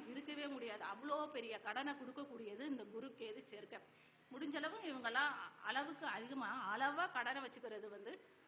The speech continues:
ரொம்பவுமே நல்லதுன்னு சொல்லலாம். இவங்க வந்து யாருக்குமே வாக்கு கொடுக்க கூடாது.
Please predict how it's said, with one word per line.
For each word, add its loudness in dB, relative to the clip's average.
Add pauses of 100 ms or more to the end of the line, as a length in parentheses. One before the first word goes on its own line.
(100)
ரொம்பவுமே 2
நல்லதுன்னு 2
சொல்லலாம். -2 (760)
இவங்க 2
வந்து -2
யாருக்குமே 4
வாக்கு 0
கொடுக்க -4
கூடாது. -6